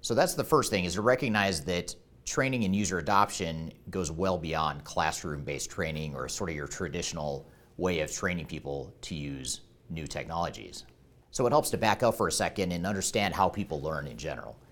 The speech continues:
And when we think about classroom-based training, sort of that traditional way of training people to use new technologies, usually you'll do that training in a classroom format or maybe online via Zoom a few weeks before going live with new technology.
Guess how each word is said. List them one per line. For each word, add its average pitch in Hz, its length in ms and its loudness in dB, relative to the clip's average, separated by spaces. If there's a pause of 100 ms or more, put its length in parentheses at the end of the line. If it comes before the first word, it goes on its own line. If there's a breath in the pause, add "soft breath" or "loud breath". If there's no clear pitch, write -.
(340 loud breath)
And 92 220 2
when 98 140 2
we 104 100 2
think 160 180 2
about 101 220 6
classroom-based 107 1300 2
training, 90 400 -2
sort 104 180 0
of 87 60 -4
that 95 120 0
traditional 98 500 -2
way 82 160 0
of 78 100 -4
training 92 380 0
people 80 280 -4
to 87 100 -8
use 80 280 -4
new 73 100 -6
technologies, 85 800 0 (480 loud breath)
usually 104 360 6
you'll 92 200 4
do 107 140 0
that 98 180 2
training 95 460 0
in 80 60 0
a 76 60 -4
classroom 92 640 2
format 92 540 2
or 82 80 0
maybe 80 320 -2
online 80 460 0
via 78 200 -4
Zoom 80 460 -4 (720 loud breath)
a 98 60 -2
few 101 200 0
weeks 82 220 0
before 80 420 0
going 80 300 0
live 67 360 -2
with 67 180 -12
new 71 100 -8
technology. 76 680 -4